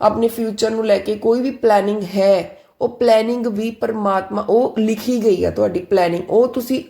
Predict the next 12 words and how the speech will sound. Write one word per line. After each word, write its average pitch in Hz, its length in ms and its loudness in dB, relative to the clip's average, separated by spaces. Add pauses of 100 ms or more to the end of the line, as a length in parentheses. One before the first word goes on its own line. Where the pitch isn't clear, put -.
(360)
in 254 80 -4
future 247 380 0
ਜਾ 208 200 4
ਕੇ 220 160 2
ਬਣਨਾ, 185 680 0
ਉਹ 226 100 -4
ਤਾਂ 233 220 -2
ਹੀ 233 120 -2
ਤੁਹਾਡੇ 240 260 0
ਮਾਈਂਡ 175 340 -2
'ਚ 180 80 -4
ਆਇਆ, 165 220 -2